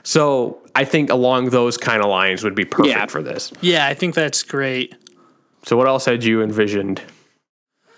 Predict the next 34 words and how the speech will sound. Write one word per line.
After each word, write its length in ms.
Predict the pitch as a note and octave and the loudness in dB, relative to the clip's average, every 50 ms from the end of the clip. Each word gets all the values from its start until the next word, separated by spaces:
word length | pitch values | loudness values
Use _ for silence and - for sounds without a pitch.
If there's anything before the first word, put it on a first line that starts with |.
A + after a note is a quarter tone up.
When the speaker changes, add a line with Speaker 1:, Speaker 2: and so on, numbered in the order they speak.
| _ _ _ - - | _ _ _ -4 0
Speaker 3:
Well, 220 | G3 G3+ G3+ G3+ | 2 2 2 2
now 200 | F#3 F3+ F3+ A#3 | 2 2 2 2
I'm 80 | D#4+ D4 | 0 2
picturing 320 | - D4 B3+ - B3 G#3+ | 0 0 2 2 0 2
this 160 | G3+ F3+ E3+ | 2 2 2
whole 140 | - F#3+ F3+ | 2 2 0
ballroom, 420 | D#3+ C3 C3 D3+ F#3 F#3 F#3 E3+ D#3+ | 2 0 0 2 2 2 2 0 0
which 160 | D3+ C#3+ - | -2 -2 -2
is 100 | - - | -4 -2
kind 180 | - E3 E3+ F3+ | -2 0 0 0
of 80 | E3+ | 2
like 180 | F3+ F3+ E3 - | 0 0 0 0
a 100 | E3 D3 | -2 -2
new 280 | D3 C#3 C#3 D3+ D#3 D3+ | -2 -2 -2 0 -2 -2
thing. 260 | D3 - E3 D#3 D3 | 0 -2 0 0 0
I 80 | D3+ | 0
think 200 | D3 F3+ F3+ F3 - | 0 0 -2 0 -2
still, 280 | - - - F3+ D#3+ E3+ | -2 0 0 0 2 2
though, 160 | F3 F3 E3+ | 2 2 0
we 200 | D#3+ E3 E3+ D#3 | 0 0 0 2
are 140 | C3 C#3 D#3 | 2 0 2
gonna 180 | D3+ E3 E3 | 2 0 0
want, 180 | D3+ C#3+ C#3+ C#3+ | 0 0 0 0
like, 180 | C#3+ C#3 C3 - | -2 -2 0 0
a 320 | D3 C#3 C3+ C3+ C3 C3 - - - - - - - _ - | 0 0 0 -2 -2 -6 -10 -16 -20 -20 -20 -20 -20 _ -12
giant 640 | - - D3+ C3+ C#3 C#3 C3+ C3+ C3 C3 B2+ D3 - | -4 -2 0 0 0 0 -2 -2 -4 -4 -6 -6 -4
disco 500 | D3 C3+ B2 - - - D3+ C3+ C3 B2+ | -4 -2 0 0 0 0 -2 -2 -2 -4
ball, 440 | C3 B2+ B2+ B2+ B2+ B2+ B2+ B2 B2 | -2 -2 0 0 0 0 0 0 -2
so 300 | - - D#3 C#3 C3 C3+ | -2 -2 -2 -2 -2 -2
at, 240 | B2+ B2+ C3+ - - _ _ _ - | -2 -2 -4 -4 -8 _ _ _ -6
it 300 | - D#3 B2+ B2 - - | -4 -4 -4 -6 -8 -12
can 420 | - - E3 D3 C3+ C3 C3+ C3+ | -6 -4 -4 -4 -4 -4 -6 -6
be, 160 | C3+ C#3 C3 B2+ | -4 -4 -4 -2
like, 460 | C3 C3 B2+ B2 B2 B2 - - | -2 -2 -2 -4 -4 -6 -10 -20